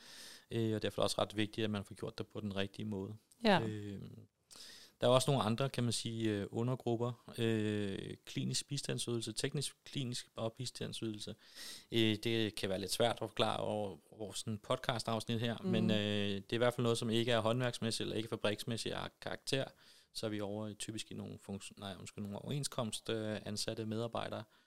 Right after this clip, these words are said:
Speaker 2: Ja.
Speaker 1: som udgangspunkt i hvert fald. Øh, men der er i hvert fald nogle, nogen, der har de her bistandsydelser, de vil også være omfattet.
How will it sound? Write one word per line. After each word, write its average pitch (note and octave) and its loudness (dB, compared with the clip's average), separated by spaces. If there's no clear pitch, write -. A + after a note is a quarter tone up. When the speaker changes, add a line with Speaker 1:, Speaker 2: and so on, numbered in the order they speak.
Speaker 2:
Ja. F#3 6
Speaker 1:
som A#2+ 0
udgangspunkt A#2 -2
i G#2+ -4
hvert - 0
fald. - -8
Øh, G2+ 2
men A2+ -4
der A#2 6
er A#2 6
i A2 2
hvert G#2+ 0
fald A2+ -2
nogle, A2 -2
nogen, A#2 -2
der A2 -6
har G#2 -2
de - -8
her A2 -2
bistandsydelser, A2 -6
de - -10
vil A2 0
også G#2+ 2
være A#2 -2
omfattet. G2 -8